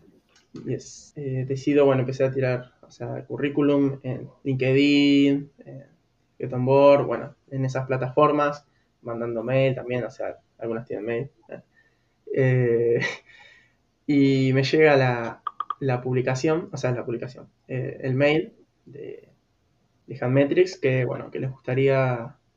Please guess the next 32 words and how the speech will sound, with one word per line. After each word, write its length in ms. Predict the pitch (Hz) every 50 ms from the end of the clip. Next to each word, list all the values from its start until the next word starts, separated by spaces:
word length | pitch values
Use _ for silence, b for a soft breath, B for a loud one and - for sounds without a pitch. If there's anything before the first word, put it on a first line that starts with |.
| _ _ _ _ _ _ _ _ _ _ _ -
tener 220 | - 127 127 131
una 100 | 131 135
entrevista, 1080 | 131 127 123 - 127 127 131 135 139 143 139 139 - - 139 135 135 139 156 - _ _ _ _
o 100 | - 131
sea, 300 | 131 - - - - _ _ _ _ _ _ _ _ _ _ _ _ _ _ -
para 200 | 123 120 120 123
ver 180 | 127 127 120
qué 80 | 127 139
onda 140 | 127 123 123
el 80 | 123
perfil. 520 | 127 117 135 - - 147 143 151 165 - _ _ _ _ _ _ _ _
Eh, 520 | - 135 127 127 120 123 123 123 131 131 - _ _ _ _ _ _ _ -
el 180 | - 123 123 127
puesto, 460 | 165 175 175 175 - 165 180 208 -
o 60 | -
sea, 200 | 135 - 127 123
para 120 | 123 120 120
el 60 | 117
que 80 | 123 127
había 140 | 135 139
aplicado 600 | 139 139 143 135 165 170 156 151 165 - - - _ _ _ _ _ -
en 160 | - - 127
ese 160 | 131 131 131
momento, 540 | 127 123 127 147 147 147 143 151 180 - - _ _ _ _ _ -
era 320 | - 127 131 131 135 135 135
de 460 | 131 127 131 135 135 143 160 - - _ _ _ _ _ _ _ _ - -
I 280 | - - - 131 131 131 127
T, 420 | 131 139 139 147 156 160 - 139 131 127 123 120 117
eh, 60 | -
de 120 | 123 127 127
un 120 | 135 135
compliance, 640 | 135 123 123 123 143 139 131 - - 92 - -